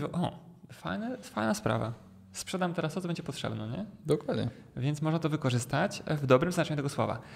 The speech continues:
Speaker 1: Okej, e, lecimy sobie dalej. <clears throat> Dziewięć. Artykuły branżowe.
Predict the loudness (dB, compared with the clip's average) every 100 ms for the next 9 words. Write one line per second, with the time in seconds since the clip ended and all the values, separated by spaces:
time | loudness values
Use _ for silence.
0 | -18 -18 -20 4 6 6 2 -2 -4 0
1 | 2 2 2 2 0 2 0 2 4 4
2 | 6 2 0 -2 -2 -2 -8 -14 -16 -4
3 | 4 8 8 6 -4 -8 -12 -20 -20 -20
4 | _ _ _ _ _ _ -20 -8 -8 -8
5 | 0 2 4 2 4 4 8 6 6 2
6 | 0 -4